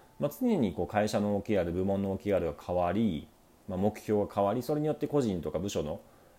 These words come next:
えー、目標も常に変わるので、まあ、そこをですね、あの、運用管理するのって結構大変だよねっていう話が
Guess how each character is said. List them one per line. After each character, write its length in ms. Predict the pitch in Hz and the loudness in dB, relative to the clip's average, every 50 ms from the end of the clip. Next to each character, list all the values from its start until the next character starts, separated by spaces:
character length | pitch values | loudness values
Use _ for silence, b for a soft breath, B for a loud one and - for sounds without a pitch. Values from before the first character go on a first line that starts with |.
| B B B | B B B
え 100 | - 73 | -10 -8
ー、 40 | |
目 160 | 78 80 - - | -8 -8 -10 -10
標 180 | - 87 82 95 | -8 -4 -2 0
も 280 | 113 110 85 76 - - - | 0 0 0 -2 -6 -8 -6
常 140 | 170 175 139 | -4 -2 -2
に 140 | 98 82 - | -2 -2 -4
変 100 | - 87 | -4 -4
わ 100 | 80 80 | -4 -4
る 80 | 82 78 | -4 -6
の 120 | 69 69 | -8 -4
で、 280 | 73 90 82 73 71 - - _ _ _ - - - - - - - - - _ _ - - - - - | -2 -2 -2 -2 -6 -10 -16 _ _ _ -20 -20 -20 -20 -20 -20 -20 -20 -20 _ _ -20 -20 -20 -14 -8
ま 80 | 135 120 | -8 -6
あ、 40 | 113 | -4
そ 120 | - 143 | -4 -4
こ 200 | - 170 170 170 | 0 2 4 4
を 60 | 165 | 4
で 80 | 139 90 | 4 0
す 120 | - - | -4 -6
ね、 300 | - 67 65 60 - - - | -12 -12 -12 -12 -14 -12 -10
あ 160 | 80 80 78 78 | -8 -6 -6 -6
の、 80 | 76 | -6
運 120 | 85 90 92 | -6 -6 -4
用 140 | 90 87 | -6 -6
管 180 | 85 87 82 80 | -6 -6 -8 -8
理 80 | 76 76 | -8 -10
す 120 | - 87 | -10 -10
る 60 | 78 | -10
の 60 | 76 | -10
っ 40 | 73 | -10
て 120 | 69 76 - | -10 -12 -10
結 180 | - 95 - | -10 -10 -8
構 80 | - 76 | -8 -10
大 180 | - 90 85 | -6 -6 -4
変 160 | 87 90 90 90 | -4 -4 -4 -2
だ 80 | 85 | -2
よ 120 | 85 85 110 | 0 0 0
ね 80 | 135 | -2
っ 40 | 143 | -4
て 220 | - - - 147 | -4 -6 -4 -2
い 60 | 143 143 | -2 -2
う 40 | |
話 320 | 135 139 135 131 - - 165 | -2 -4 -8 -8 -6 -4 -2
が 220 | 170 151 - - | -2 -2 -2 -4